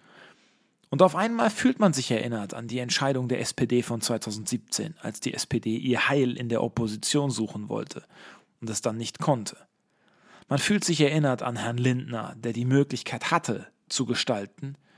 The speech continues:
und dies nicht getan hat. Welche Lehre sollten wir daraus ziehen? Eine Partei schreibt ein Programm, um eigene Inhalte umzusetzen. Es geht darum,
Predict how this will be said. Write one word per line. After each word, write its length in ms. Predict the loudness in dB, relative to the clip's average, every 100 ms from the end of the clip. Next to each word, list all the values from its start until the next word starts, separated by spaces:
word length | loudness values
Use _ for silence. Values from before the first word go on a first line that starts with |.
| _ _ _
und 300 | -8 -8 -6
dies 380 | 0 2 0 -2 _
nicht 400 | -6 -6 -6 -10
getan 480 | -8 -4 -4 -6 -10
hat. 240 | -12 -12 -14 _ _ _ _ _ _ _ -20 _ -20 -20 -20 _ _ _ _ _ 2
Welche 280 | 4 6
Lehre 260 | 4 2 2
sollten 320 | -2 -6 -12
wir 60 | -16
daraus 440 | -16 -14 -8 -6
ziehen? 280 | -6 -10 -18 _ _ _ _ _ _ -20 -20 -20 _
Eine 180 | 2 2
Partei 340 | 2 0 2
schreibt 380 | 0 0 -2 -2
ein 160 | -2 -4
Programm, 460 | -8 -2 0 2
um 100 | 0
eigene 380 | 0 -2 -2 -2
Inhalte 440 | -2 -2 -2 -4 -10
umzusetzen. 640 | -8 -8 -8 -8 -8 -10 _ _ _ _ -2
Es 120 | 0
geht 180 | 2 2
darum, 440 | 0 2 0 -2